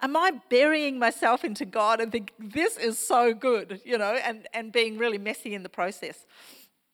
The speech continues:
You know, sometimes I journal, uh, my conversations with God.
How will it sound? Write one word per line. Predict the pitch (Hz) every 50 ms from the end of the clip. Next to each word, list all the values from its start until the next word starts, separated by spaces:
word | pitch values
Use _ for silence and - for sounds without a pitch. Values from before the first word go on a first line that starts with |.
| _ _ _ _ _ - - _ - - - _
You | 262 294
know, | 277
sometimes | 269 - 370 349 359 - 349 294 -
I | 269 233 196
journal, | - - 233 233 233 226 180 160 - - - _ _ _ _ - - _ _ -
uh, | 214 214
my | 196 208 208
conversations | - - 214 196 202 202 - 190 175 180 - - 175 170 - -
with | 180 170 -
God. | - 165 170 - 311 359